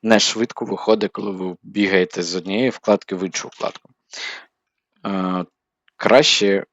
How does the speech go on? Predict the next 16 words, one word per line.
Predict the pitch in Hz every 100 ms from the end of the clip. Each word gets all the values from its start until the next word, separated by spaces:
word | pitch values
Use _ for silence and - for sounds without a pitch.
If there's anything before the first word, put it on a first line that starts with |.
| -
все | -
ж | 104
таки | - - 98
використовувати | 90 92 95 - 101 95 -
гарячі | 95 92 -
клавіші. | - 117 156 113 -
Наприклад, | 92 87 87 95 - -
у |
мене | 95 92 90 - -
для | 139 101 92 92 - - 123
move, | 147 165 - _ _ _ _
для | 120 101 92
рухати | 95 95 - 95
щось, | - 101 - - - - - -
двойне | 87 104 107
нажаття | 101 90 90 - -